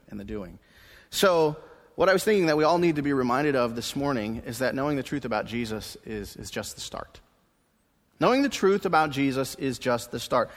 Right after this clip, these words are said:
As we, as we've been confronted by this truth about Jesus, as Mark has answered the questions for us, who is Jesus and why did he come? The truth, that truth, those answers,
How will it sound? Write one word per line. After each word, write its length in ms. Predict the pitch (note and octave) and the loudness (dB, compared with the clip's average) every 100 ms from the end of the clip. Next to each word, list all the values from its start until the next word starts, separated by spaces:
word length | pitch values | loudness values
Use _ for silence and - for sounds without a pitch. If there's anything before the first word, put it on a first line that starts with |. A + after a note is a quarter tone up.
| - - | -18 0
As 240 | F3 A#3 | 4 4
we, 200 | A3+ A#3+ | 4 2
as 240 | - G3 G#3+ | 4 4 4
we've 100 | G3 | 4
been 140 | F3+ | 2
confronted 640 | F3+ D#3 - G3+ G#3+ G#3 - - - | 2 -2 2 2 4 2 -2 -12 2
by 320 | D#3 D#3+ D3+ C#3+ - - | 4 4 2 -2 -14 -4
this 220 | C3 - | -2 -2
truth 400 | - A#3 A3+ - C#3+ | 2 2 2 -2 0
about 320 | C3+ B2+ B2+ | 4 4 4
Jesus, 420 | F#3+ F#3+ F#3 E3+ | 2 2 2 0
as 140 | B2 | 0
Mark 260 | D3 F#3 F#3+ | 4 4 4
has 140 | E3+ | -2
answered 340 | E3 F3+ F3+ E3+ | 0 0 0 -2
the 80 | - | -2
questions 460 | - F#3+ - F3+ | 2 2 0 -2
for 160 | G3 F#3+ | 2 2
us, 100 | - - - | 0 -16 -2
who 220 | A3 A3+ | 2 4
is 120 | G#3 | 4
Jesus 560 | D3+ G3 G#3 G3 G3+ - - - | 2 0 2 4 2 0 -12 -6
and 180 | B2+ C#3 | 0 4
why 200 | F3 G#3 | 4 4
did 120 | G3 | 4
he 100 | F#3 | 2
come? 380 | - F#3+ F3+ F3 - - | 0 2 4 2 -2 -4
The 80 | D3+ | -4
truth, 560 | - - B3+ C4 B3+ - - | -2 0 2 2 0 -6 0
that 240 | F#3 A3+ - | 2 2 2
truth, 320 | A#3+ A#3 - - - | 2 2 -2 -16 -10
those 320 | D3+ G#3+ G3+ | -2 0 0
answers, 540 | - G#3 B3 G#3 E3+ | 2 4 4 4 0